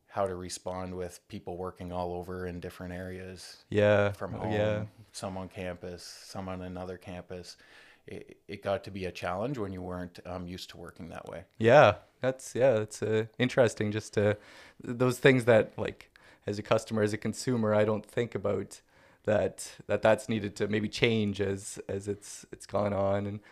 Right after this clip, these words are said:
Speaker 2: I don't think about things on the other end of, of how my request or my complaint gets, gets dealt with if, uh, if I'm having an issue. So, um, I can see how you're trying to, to make that work better. And, and, like, you talked about the chatbot thing, is, I think that's what you called it.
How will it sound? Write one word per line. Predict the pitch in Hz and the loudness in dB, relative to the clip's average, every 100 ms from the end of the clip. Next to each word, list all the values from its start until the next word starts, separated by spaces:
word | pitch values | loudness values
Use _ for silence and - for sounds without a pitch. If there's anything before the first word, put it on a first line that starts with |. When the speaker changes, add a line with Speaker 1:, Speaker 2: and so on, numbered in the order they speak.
| - | 2
Speaker 2:
I | |
don't | 120 113 | 2 4
think | 143 113 | 0 4
about | 107 - | 0 2
things | 113 110 | 0 2
on | 107 | 2
the | 107 | 4
other | 110 110 101 | 4 4 4
end | 101 101 104 | 2 2 0
of, | 104 - - - - | -2 -4 -20 -16 0
of | 104 - | 0 2
how | 107 107 | 4 6
my | 104 104 104 107 107 - - - | 6 4 6 4 0 -18 -16 -2
request | 123 - 110 107 - - | 0 4 6 6 2 -4
or | |
my | 101 107 | 0 0
complaint | 110 104 110 107 | -2 -2 -2 0
gets, | 107 104 - - - - - | -2 -4 -6 -18 -18 -16 -4
gets | 113 - | -4 4
dealt | 117 110 | 6 6
with | 107 104 101 104 | 4 0 0 -6
if, | 98 - | -6 -4
uh, | 98 101 101 | 0 0 0
if | - | 0
I'm | 101 104 | 0 4
having | 107 104 | 4 4
an | 107 | 0
issue. | 107 - 104 101 | -2 -2 -6 -6
So, | - 101 101 - - - 107 | -2 -2 -2 -8 -20 -6 0
um, | 107 104 | 4 4
I | 104 | 2
can | 107 | 0
see | - 117 | 2 4
how | 101 | 4
you're | 104 | 4
trying | 104 110 104 | 0 0 2
to, | 107 98 - - - _ _ | 2 2 0 -20 -20 _ _
to | 101 | 0
make | 110 104 | 0 4
that | 110 | 2
work | 113 113 - | 4 0 4
better. | 107 110 110 110 | 6 8 8 6
And, | 101 - - | 4 -2 4
and, | 139 110 - - | 4 4 -8 2
like, | 120 117 - - | 4 4 -2 -14
you | - 113 | -6 4
talked | 110 - | 4 4
about | 104 | -2
the | 85 | 2
chatbot | - 107 - - - - | 4 4 2 0 -2 0
thing, | 98 101 | -2 -2
is, | 87 - | -8 -10
I | |
think | - 110 | -10 -4
that's | 98 - | -4 -2
what | - | -4
you | |
called | - 107 104 | 4 4 6
it. | 107 - | 2 0